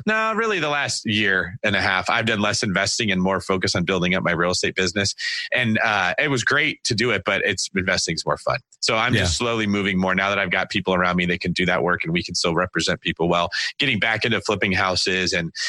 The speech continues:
Speaker 1: and buying apartment buildings and buying some more single family ho-, homes. I'm gonna be looking for people to help me analyze deals and kind of do the work of making sure the stuff gets pushed forward.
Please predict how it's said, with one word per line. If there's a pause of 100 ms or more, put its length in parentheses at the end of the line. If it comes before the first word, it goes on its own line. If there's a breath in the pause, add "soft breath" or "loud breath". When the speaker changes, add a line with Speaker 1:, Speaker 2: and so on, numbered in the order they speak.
Speaker 1:
and
buying
apartment
buildings
and
buying
some
more
single
family
ho-,
homes.
I'm
gonna
be
looking
for
people
to
help
me
analyze
deals
and (380 loud breath)
kind
of
do
the
work
of
making
sure
the
stuff
gets
pushed
forward.